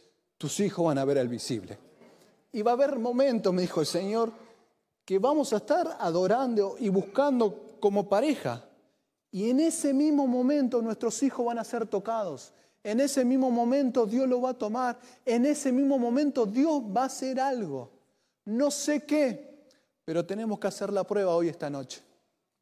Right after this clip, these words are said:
En intimidad, en intimidad.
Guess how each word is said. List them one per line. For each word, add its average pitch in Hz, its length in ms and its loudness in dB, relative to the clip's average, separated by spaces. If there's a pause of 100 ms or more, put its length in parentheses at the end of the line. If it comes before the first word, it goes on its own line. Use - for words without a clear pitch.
(260)
En 139 140 -10
intimidad, 151 600 -4 (920)
en 151 160 -8
intimidad. 147 680 -4